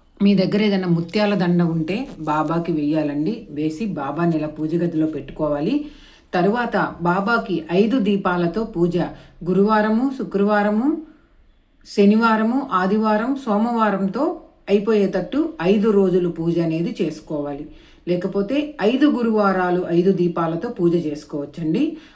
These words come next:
ఐదు గురువారాలంటే గురువారం ఫస్ట్ రోజు, మళ్ళీ వచ్చే గురువారం రెండో రోజు, అట్ట మూడో గురువారం మూడు, అట్ట ఐదు గురువారాలు చేసుకోవచ్చు.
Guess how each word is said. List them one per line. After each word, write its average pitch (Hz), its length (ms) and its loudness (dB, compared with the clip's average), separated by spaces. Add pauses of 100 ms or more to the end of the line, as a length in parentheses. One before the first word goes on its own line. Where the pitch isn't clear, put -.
(100)
ఐదు 196 220 4
గురువారాలంటే 180 1080 0
గురువారం 180 720 0
ఫస్ట్ 170 320 -6
రోజు, 196 180 2
మళ్ళీ 208 320 0
వచ్చే 220 320 0
గురువారం 180 460 0
రెండో 170 280 0
రోజు, 202 220 2
అట్ట 220 200 -4
మూడో 196 340 2
గురువారం 190 520 2
మూడు, 190 160 0
అట్ట 196 200 -4
ఐదు 190 260 2
గురువారాలు 175 640 2
చేసుకోవచ్చు. 139 760 -10